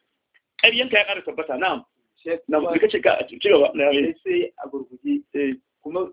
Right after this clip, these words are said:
Speaker 2: sai ƙara tuna min cewa wannan ƙarya su da mun kamar ɗabi'a ce.
Speaker 1: Na'am.
Speaker 2: Domin akwai shi jagoran su.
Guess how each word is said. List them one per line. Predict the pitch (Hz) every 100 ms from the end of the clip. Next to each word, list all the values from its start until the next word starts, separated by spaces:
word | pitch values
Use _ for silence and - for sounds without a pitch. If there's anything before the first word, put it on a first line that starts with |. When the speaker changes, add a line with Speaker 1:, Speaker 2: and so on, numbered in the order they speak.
| -
Speaker 2:
sai | 190 175
ƙara | 190 185
tuna | - 175
min | 160 147
cewa | 160 147 143
wannan | 175 208 180
ƙarya | 156 165 165
su | - 180
da | 190
mun | 175 165 160 -
kamar | 156 185
ɗabi'a | 156 151 156 135
ce. | - _ _ _
Speaker 1:
Na'am. | 160 175 131 -
Speaker 2:
Domin | 151 151 190
akwai | 165 151 175 185
shi | - 208
jagoran | 180 147 156 165 139
su. | -